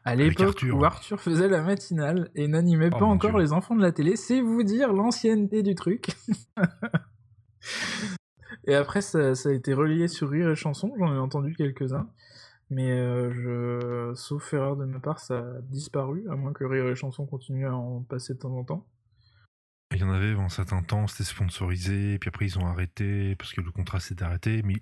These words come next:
Speaker 2: il, puis il a sorti des C D aussi, l'album du peuple.
Speaker 1: Et c'est en québécois ou c'est, parce que moi je, je, je peux p-, j'arrive pas à écouter les trucs en
Speaker 2: Il y a
Speaker 1: québécois.
Speaker 2: cinq, six, sept ou huit ou neuf C D avec des chansons, des sketchs, mais il y en a un ou deux en français seulement.
Speaker 1: D'accord, bah, il faudrait que
Speaker 2: Tout
Speaker 1: je
Speaker 2: le
Speaker 1: voie
Speaker 2: reste,
Speaker 1: lesquels.
Speaker 2: c'est en...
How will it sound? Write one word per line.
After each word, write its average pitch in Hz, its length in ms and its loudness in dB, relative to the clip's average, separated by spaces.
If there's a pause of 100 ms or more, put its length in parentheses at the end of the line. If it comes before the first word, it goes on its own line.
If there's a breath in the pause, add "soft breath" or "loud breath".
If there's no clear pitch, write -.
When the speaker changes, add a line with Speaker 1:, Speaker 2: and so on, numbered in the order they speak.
Speaker 2:
il, 98 180 -2
puis 107 140 -4
il 104 100 0
a 107 60 2
sorti - 260 -4
des 120 80 0
C 139 220 -2
D 156 100 -2
aussi, 131 260 -4
l'album 110 320 0
du 110 140 -2
peuple. 110 380 -6 (920 loud breath)
Speaker 1:
Et 143 80 -4
c'est - 160 -4
en 131 140 0
québécois 147 480 -2
ou 240 100 -2
c'est, 135 180 -4
parce 139 160 -2
que - 80 -2
moi 165 140 2
je, 135 240 2
je, 120 180 0
je 117 120 -8
peux 120 160 -6
p-, - 140 -14
j'arrive 123 260 -2
pas 160 140 0
à 151 40 2
écouter 139 260 -4
les 135 120 0
trucs 135 200 -4
en 135 40 -2
Speaker 2:
Il 127 60 -4
y - 0 -
a - 40 -10 (120)
Speaker 1:
québécois. 123 60 2
Speaker 2:
cinq, 143 300 0
six, - 160 -6
sept - 320 -4
ou 101 60 -2
huit 117 240 -2
ou 107 40 2
neuf 120 140 2
C - 160 -4
D 117 140 0
avec 107 140 -2
des 95 100 0
chansons, 110 520 0
des 98 100 0
sketchs, - 360 -4
mais 98 80 2
il 92 40 2
y - 20 2
en 90 80 2
a - 80 -6 (100)
un 127 100 2
ou 127 80 2
deux 120 120 -2
en 127 100 -2
français 123 320 -4
seulement. 92 340 -4 (680)
Speaker 1:
D'accord, 123 520 -2
bah, 120 140 -6
il 123 80 -4
faudrait 120 220 -6
que 123 60 -2
Speaker 2:
Tout 123 40 0
Speaker 1:
je 117 40 2
Speaker 2:
le 95 60 2
Speaker 1:
voie 120 100 2
Speaker 2:
reste, - 180 -2
Speaker 1:
lesquels. 107 80 -2
Speaker 2:
c'est - 160 -4
en... 78 560 -6